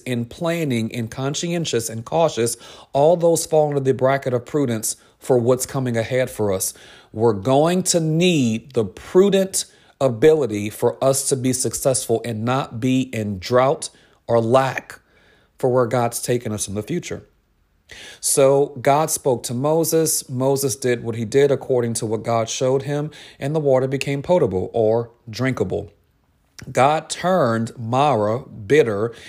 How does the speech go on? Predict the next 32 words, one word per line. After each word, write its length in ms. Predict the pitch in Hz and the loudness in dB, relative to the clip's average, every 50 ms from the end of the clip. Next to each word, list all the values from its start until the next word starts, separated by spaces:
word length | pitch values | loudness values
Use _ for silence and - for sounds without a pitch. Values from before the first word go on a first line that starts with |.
| - - _ | -20 -16 _
into 400 | - 127 127 123 120 - - 127 | -4 -2 -2 0 -2 -2 -2 -2
water 520 | 123 117 113 127 135 143 160 160 139 127 113 | -2 0 2 4 4 4 4 4 2 2 0
that 260 | 101 117 117 117 117 | 0 -2 -2 -2 -2
was 320 | 117 113 113 113 110 - - - - - - - - - | -2 -2 0 0 0 -2 -6 -8 -14 -20 -20 -20 -16 -8
not 240 | 156 180 190 190 - | -4 -4 -4 -2 -4
sweet 460 | - - - 131 120 139 143 135 - | -4 -4 -4 -2 0 -2 -2 -2 -2
as 140 | 127 120 110 | -4 -4 -4
in 120 | 113 110 104 | -4 -4 -4
sugar 360 | - - - 185 202 190 160 | -4 -2 0 0 2 2 2
to 120 | - 117 - | 0 0 -4
taste, 380 | - - 117 110 113 - - | -2 0 0 0 0 -2 -2
but 160 | - 120 113 | -2 -2 -2
sweet 420 | - - - - 143 151 160 170 - - | -2 -4 -4 -2 -2 -2 -2 -4 -4 -2
as 260 | 127 123 123 117 123 | 0 0 0 0 0
in, 280 | 120 117 117 117 113 - - _ _ _ _ - - | -2 -2 -2 -4 -6 -8 -16 _ _ _ _ -6 -2
I 240 | 139 147 156 170 | 0 0 2 0
now 580 | 175 165 147 143 131 131 131 131 127 131 123 123 - | 0 0 0 0 2 2 0 0 0 -2 -2 -4 -8
can 160 | - - 123 | -6 -6 -6
have 340 | 113 - - 143 139 135 127 | -4 -4 -2 -2 -2 -2 -2
something 720 | - - - - 139 143 139 - - 110 104 101 104 104 - - - - _ - | -2 -4 -2 -2 -2 -2 -2 -4 -6 -6 -4 -4 -6 -8 -10 -12 -20 -20 _ -12
that 380 | 107 101 123 120 117 117 - - | -6 -2 0 2 2 0 0 -2
I 180 | 120 127 135 | -2 0 0
was 260 | 131 117 110 110 95 110 | 0 0 -2 -4 -4 -4
longing 520 | 107 113 147 185 220 220 196 160 123 113 | 0 2 4 4 4 4 2 -2 -4 -4
for, 360 | 107 - - 113 110 110 110 | -4 -2 0 2 4 4 4
that 100 | 110 110 | 2 2
I 160 | 117 120 120 | 2 2 0
needed, 560 | 120 113 123 139 165 190 190 143 120 - - - - - - | 0 0 0 0 0 0 2 2 2 2 0 -6 -20 -20 -12
something 580 | - - - - 165 175 185 - 202 190 175 156 | -6 -4 -2 0 0 0 0 -2 -2 0 2 2
that 200 | 139 135 135 - | 2 2 2 0
was 240 | 117 123 120 - - | 0 0 0 0 -2
cursed 840 | - - - - 202 214 185 127 123 - - - - - - - | -4 0 2 6 6 6 6 6 2 0 -2 -2 -2 -2 -4 -8